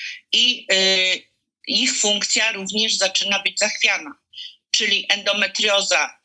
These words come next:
choroba hormonalno-immunologiczna, n-, która znajduje się nie w jej miejscu przeznaczenia i która tam jest czynna,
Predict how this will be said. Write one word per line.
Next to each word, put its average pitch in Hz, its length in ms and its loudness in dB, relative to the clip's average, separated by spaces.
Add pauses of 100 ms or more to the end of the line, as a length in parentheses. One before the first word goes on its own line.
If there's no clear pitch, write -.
choroba 165 540 0
hormonalno-immunologiczna, 190 1700 -2 (500)
n-, 185 120 -8 (160)
która 226 380 0
znajduje 220 560 0
się 226 180 -2
nie 247 260 0
w 202 160 -10
jej 208 600 0
miejscu 220 580 -2
przeznaczenia 208 1080 -2 (760)
i - 140 -4
która 247 320 0
tam 269 360 0
jest - 420 -2
czynna, 226 720 -2